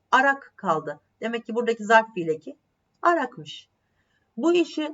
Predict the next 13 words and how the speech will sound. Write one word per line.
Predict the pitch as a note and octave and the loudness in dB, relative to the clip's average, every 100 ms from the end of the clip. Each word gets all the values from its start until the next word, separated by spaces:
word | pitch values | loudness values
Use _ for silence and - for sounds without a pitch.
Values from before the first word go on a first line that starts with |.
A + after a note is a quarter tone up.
| - | -14
seve | - D4+ D4 D#4 E4 | -10 -4 -2 0 0
seve | - A3+ G3 | 0 0 2
yapmalısın. | F#3+ F3 E3 - C#3+ C#3 C3 - - - _ | 2 0 -2 -8 -12 -10 -12 -14 -20 -20 _
Yapmalısın | G#3 B3 - C4+ D#4 F4 - E4+ E4 | 0 0 0 -4 -2 -4 -4 -8 -8
fiil. | - G3 C#3+ - _ _ _ B3 | -8 -10 -10 -16 _ _ _ -6
Nasıl | C4+ F#4+ G4+ D4+ | -2 -2 -2 -2
yapmalısın? | B3 A#3 A3+ A#3 A3 - D4+ E4+ _ | -2 -4 -4 -4 -6 -12 -14 -14 _
Seve | - G#3 D#3+ C#3 | -10 -6 -4 -6
seve. | C3 A#2 F2+ _ _ _ _ | -10 -10 -12 _ _ _ _
Fiile | B3+ C#4 F4 | -4 -2 -4
sorduğum | E4+ C#4 A#3 A#3+ A#3 | -2 -2 -2 -4 -4
için | A3 G#3 D#4 - _ _ _ _ | -8 -10 -16 -16 _ _ _ _
zarf. | F#3 G3 C#3 | 2 2 2